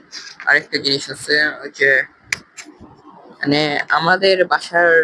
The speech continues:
মানে নানার বাসা, এটা নানার বাসা, মিস্টেক, নানার বাসার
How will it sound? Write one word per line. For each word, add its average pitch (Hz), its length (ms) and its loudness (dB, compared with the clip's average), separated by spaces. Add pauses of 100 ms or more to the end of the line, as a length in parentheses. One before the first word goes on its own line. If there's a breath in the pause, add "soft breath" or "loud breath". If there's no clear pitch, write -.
(160)
মানে 151 140 -4 (120)
নানার 240 280 4
বাসা, 185 240 0
এটা 131 140 0 (100)
নানার 151 260 0
বাসা, 147 220 -8
মিস্টেক, 143 300 -4 (640 loud breath)
নানার 165 240 4
বাসার 160 220 2